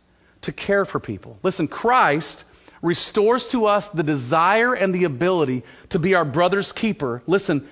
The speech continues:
because Jesus was our keeper. No longer do we desire to harm them. We want to help them, even protect them. No longer do we ignore them,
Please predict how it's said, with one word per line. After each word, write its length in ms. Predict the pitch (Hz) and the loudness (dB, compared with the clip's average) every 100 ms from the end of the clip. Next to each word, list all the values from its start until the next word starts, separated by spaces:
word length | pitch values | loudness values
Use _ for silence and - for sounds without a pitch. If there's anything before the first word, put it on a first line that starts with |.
| - - | -14 -10
because 300 | 131 147 110 | -4 -4 -4
Jesus 480 | 107 170 156 160 139 | -2 -2 -2 -6 -6
was 140 | 123 | -6
our 260 | 127 120 110 | -4 -4 -6
keeper. 360 | - 101 90 - _ _ _ _ _ _ _ _ _ _ _ _ _ _ _ _ _ _ _ _ _ _ _ _ _ _ _ _ _ - | -10 -14 -14 -18 _ _ _ _ _ _ _ _ _ _ _ _ _ _ _ _ _ _ _ _ _ _ _ _ _ _ _ _ _ -4
No 140 | 170 247 | 2 4
longer 340 | 254 277 254 | 6 4 4
do 100 | 226 | 2
we 100 | 220 | 2
desire 340 | 190 202 208 | 2 4 4
to 80 | 190 | 4
harm 380 | 147 214 233 208 | 2 2 4 4
them. 320 | 156 151 214 - _ _ _ | 2 0 -2 -8 _ _ _
We 140 | 170 233 | 0 2
want 260 | 233 233 | 4 2
to 60 | 208 | 0
help 360 | 170 240 240 - | 2 2 2 -4
them, 200 | 117 113 | -4 0
even 280 | 220 226 226 | 2 2 2
protect 440 | 226 - 226 - | 0 0 0 0
them. 120 | 135 - - | -6 -6 -4
No 180 | 233 247 | 2 4
longer 300 | 269 311 285 | 6 4 4
do 100 | 247 | 4
we 100 | 214 | 4
ignore 460 | 190 208 269 226 | 4 6 6 6
them, 320 | 202 156 214 | 4 2 0